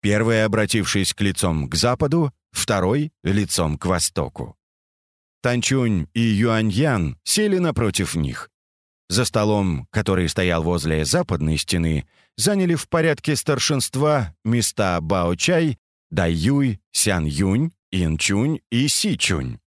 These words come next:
и усадили возле себя Сян Лин и Юй Чуань. За третьим столом уселись госпожа Ю и Ли Вань,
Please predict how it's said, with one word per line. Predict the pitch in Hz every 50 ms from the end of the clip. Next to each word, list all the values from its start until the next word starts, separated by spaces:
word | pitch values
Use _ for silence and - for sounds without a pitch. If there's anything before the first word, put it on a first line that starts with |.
| _ _ _ _ _ -
и | 113
усадили | 117 117 107 - 107 87 78 92 90 85
возле | 90 87 95 95 82 92 101 98
себя | - - 120 127 151 127 104
Сян | 87 - - 110 101 95 92
Лин | 90 95 104 135 156 170 165 - _ _
и | - 104
Юй | 98 98 95 92 71 87 92 85 90
Чуань. | 85 - 170 170 165 107 76 64 58 57 55 - _ _ _ _ _ _ _ _ _ _ _ _ _ _ _ _ -
За | 92 85 113 101
третьим | - 95 98 110 - - 185 170
столом | - - 175 180 180 185 185 170 156 135 107 - _ -
уселись | 131 120 - 123 104 92 92 95 85 -
госпожа | - 107 104 - - - 90 85 - 87 80
Ю | 78 76 69 101 123 120 117 113 - -
и | - 87 80
Ли | 78 87 95
Вань, | 92 85 76 65 58 58 55